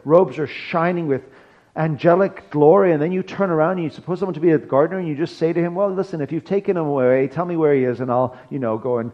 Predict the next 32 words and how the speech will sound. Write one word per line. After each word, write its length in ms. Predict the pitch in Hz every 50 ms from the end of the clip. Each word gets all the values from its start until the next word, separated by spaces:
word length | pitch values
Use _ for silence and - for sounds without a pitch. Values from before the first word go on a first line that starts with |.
| - - _ _ _
put 140 | - - 139
him 120 | 131 123
to 120 | 117 - 117
rest," 480 | 104 110 127 127 123 - - - -
like 260 | - 123 117 117 - -
as 220 | - 143 - 135
if 140 | 175 165 - - - _ _ _ _ _ _ _ _ -
that 220 | 135 139 147 -
actually 540 | 139 139 143 143 - - - - 147 143 135
could 240 | 135 - - 139 123
have 140 | 123 113
happened, 500 | 101 101 131 139 135 131 - 127 113 110
that 120 | 113 - -
someone 300 | - 151 147 151 156 147
would 140 | 139 139 139
have 160 | 127 110 110
gone 260 | 143 135 135 139 139
through 180 | 135 - 131 123
all 140 | 131 143
of 80 | 147 131
the 80 | 123 127
trouble 320 | - - 143 127 127 123
to 100 | 123 120
steal 420 | 110 - - - 165 165 156 139
a 40 | 135
body 300 | 117 131 131 135 135 135
and 100 | 131 123
then 140 | 131 127 -
said, 100 | - 160
"Oh 120 | 165 156
yeah, 180 | 156 147 135 123
I, 120 | 117 117